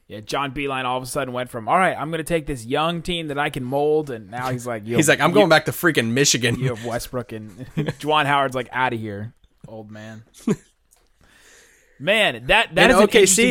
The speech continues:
Speaker 1: interesting scenario that
Speaker 2: O K C
Speaker 1: I did
Speaker 2: sheds their, no, keep going. We, we, our Skype lagged, so you
Speaker 1: Our connection keeps going out.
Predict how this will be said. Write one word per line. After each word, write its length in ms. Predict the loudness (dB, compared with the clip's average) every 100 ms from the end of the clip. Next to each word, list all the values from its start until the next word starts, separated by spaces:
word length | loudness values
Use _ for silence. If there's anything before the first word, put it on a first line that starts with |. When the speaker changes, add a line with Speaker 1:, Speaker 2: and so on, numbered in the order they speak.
| 2
Speaker 1:
interesting 80 |
scenario 200 | 4 4
that 40 | 6
Speaker 2:
O 20 |
K 60 | 4
C 160 | 4
Speaker 1:
I 20 |
did 80 | 4
Speaker 2:
sheds 320 | 6 6 4
their, 300 | 4 2 2 -4 -18 -20 _ _ _ _ _ _ _ _ _ _ _ _ _ _ _ _ _ _ _ _ _ _ _ _ _ _
no, 180 | 0 0
keep 200 | 2 2
going. 200 | 2 4
We, 220 | 4 2 2
we, 280 | 4 4
our 300 | 4 0 0 -4
Skype 480 | -8 2 4 4 2
lagged, 380 | 0 2 2 -2
so 200 | -4 -4
you 100 | -4
Speaker 1:
Our 80 | -6
connection 480 | -10 -12 -12 -14 -16
keeps 240 | -18 -18
going 220 | -18 -16
out. 240 | -16 -20